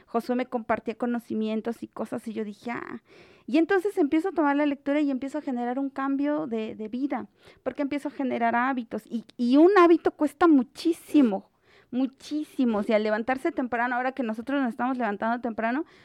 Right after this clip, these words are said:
yo ya llevaba tiempo levantándome temprano y aún así,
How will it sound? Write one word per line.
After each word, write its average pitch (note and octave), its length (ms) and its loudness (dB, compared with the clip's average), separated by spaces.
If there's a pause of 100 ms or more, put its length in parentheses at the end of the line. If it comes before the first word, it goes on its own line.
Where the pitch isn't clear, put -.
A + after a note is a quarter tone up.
(160)
yo B3 80 -2
ya C4 140 0
llevaba C4 440 2
tiempo C4 300 2
levantándome A#3+ 600 -2
temprano A#3 460 -4
y A3+ 100 -2
aún C4 260 2
así, D4 320 0